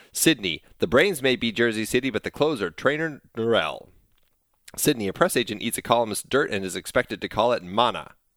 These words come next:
Hunsucker, "Sydney, conjugate me a verb. For instance, to promise. You promise to break up that romance. When?" Oh, mercy, who wrote this tripe? I know the movie is supposedly film noir, and therefore its dialogue is excused as, as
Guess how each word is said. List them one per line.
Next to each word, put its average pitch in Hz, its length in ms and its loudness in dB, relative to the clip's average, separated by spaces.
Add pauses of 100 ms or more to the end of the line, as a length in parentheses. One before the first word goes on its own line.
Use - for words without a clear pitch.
(760)
Hunsucker, 120 520 0
"Sydney, 170 320 0
conjugate 139 580 0
me 107 160 0
a 98 60 2
verb. 87 360 -2
For 117 140 -2
instance, 120 400 -4
to - 100 -4
promise. - 580 -4
You 107 160 -8
promise 104 380 0
to - 100 -10
break 117 240 0
up 113 120 -2
that 104 180 2
romance. 113 520 -2
When?" 107 420 0 (680)
Oh, 202 200 4
mercy, 104 520 -2
who 170 180 -6
wrote 160 300 0
this 90 220 -6
tripe? 76 340 -6
I 90 80 -6
know 127 140 0
the 113 80 -4
movie 110 240 0
is 87 80 -4
supposedly 98 580 -4 (220)
film 117 360 0
noir, 92 600 2
and 98 100 -6
therefore 101 300 2
its 85 120 -8
dialogue 92 460 0
is 87 120 -8
excused 95 500 -8
as, 82 100 -4 (240)
as 90 180 -6